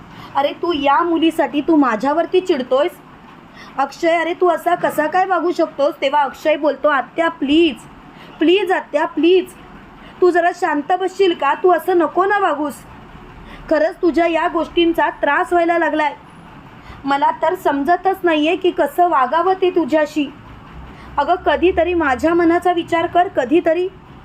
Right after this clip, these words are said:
तेव्हा मात्र इरावती खूपच चिडचिड करत असते. तिला खूप राग आलेला असतो. शेवटी इरावती मोठ्याने बोलते, "आता सगळंच संपलं, हा विषय मला ताणायचा नाही आहे."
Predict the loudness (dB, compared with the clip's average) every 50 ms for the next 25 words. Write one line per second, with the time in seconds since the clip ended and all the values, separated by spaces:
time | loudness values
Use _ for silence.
0 | -20 -20 -20 -20 -20 -20 -20 -20 -20 -20 -20 -20 -6 -4 -2 0 2 2 2 2
1 | 0 0 0 0 0 0 0 0 0 2 0 0 -2 -4 -6 -6 -6 -8 -6 -2
2 | 0 -2 -2 -2 -2 -2 -2 -2 -2 -2 -2 0 0 2 0 0 0 0 -2 -4
3 | -2 0 -2 -2 -2 -4 -10 -20 -20 -20 -20 -20 -20 -20 -20 -20 -20 -20 -20 -20
4 | -20 -20 -10 -6 -4 -2 0 0 -2 0 -2 -2 -2 0 -2 0 0 0 0 0
5 | 0 0 2 0 0 0 -2 -2 -2 -2 -2 -2 -2 -6 -16 -20 -20 -20 -20 -6
6 | -2 0 0 0 0 2 2 2 2 2 2 0 0 0 0 2 2 2 2 0
7 | 0 -2 0 0 2 2 2 2 0 -2 -2 -2 -2 -2 0 -2 -4 -4 -2 -2
8 | -2 -2 -2 -2 -2 -2 -2 0 0 0 0 -2 -2 -4 -4 -4 -4 -4 -4 -4
9 | -4 -4 -6 -8 -16 -20 -20 -20 -20 -20 -20 -20 -20 -20 -20 -20 -20 -20 -14 -6
10 | -4 -2 -2 0 -2 -2 -4 -2 -2 -2 -2 -2 -2 -2 -2 -2 -2 -2 -2 -2
11 | -2 0 -2 -2 -2 -2 -2 0 0 0 0 2 2 2 2 2 0 0 -2